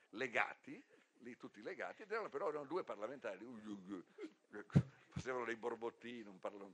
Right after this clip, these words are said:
non le potevi toccare, vabbè, comunque no, ma questo già mi piaceva a me, però devo dire, insomma, sotto, sotto. E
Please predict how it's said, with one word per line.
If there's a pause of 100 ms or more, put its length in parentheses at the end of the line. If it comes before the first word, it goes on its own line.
(160)
non
le
potevi
toccare,
vabbè,
comunque
no,
ma
questo
già
mi
piaceva
a
me,
però
devo
dire,
insomma,
sotto,
sotto. (800)
E